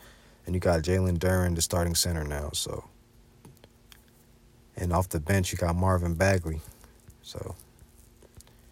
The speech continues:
looks like, looks like it's over for Wiseman.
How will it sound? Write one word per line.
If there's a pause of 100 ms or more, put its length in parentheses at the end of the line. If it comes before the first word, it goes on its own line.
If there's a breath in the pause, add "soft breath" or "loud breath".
(340 soft breath)
looks
like, (200)
looks
like
it's
over
for
Wiseman.